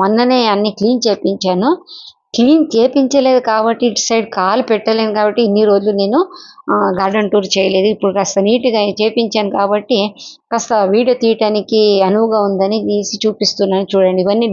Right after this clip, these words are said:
డిసెంబర్ పూల మొక్కలు. ఆ, సమ్మర్లో పోయింది అనుకున్నాను, మొత్తం ఎండిపోయింది అనుకున్నాను, కానీ వర్షం రాగానే మళ్ళీ చక్కగా చిగురు వచ్చింది. అవన్నీ ఇంకా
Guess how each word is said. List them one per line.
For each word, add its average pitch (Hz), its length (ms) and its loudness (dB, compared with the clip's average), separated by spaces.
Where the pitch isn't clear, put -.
డిసెంబర్ 208 400 -2
పూల 185 140 0
మొక్కలు. 185 340 -2
ఆ, 220 60 2
సమ్మర్లో 240 420 0
పోయింది 247 320 2
అనుకున్నాను, 214 480 0
మొత్తం 202 220 -2
ఎండిపోయింది 220 540 0
అనుకున్నాను, 196 480 0
కానీ 208 160 0
వర్షం 185 340 -2
రాగానే 190 380 0
మళ్ళీ 185 260 -2
చక్కగా 202 440 -2
చిగురు 196 280 0
వచ్చింది. 196 440 -2
అవన్నీ 208 380 2
ఇంకా 190 140 0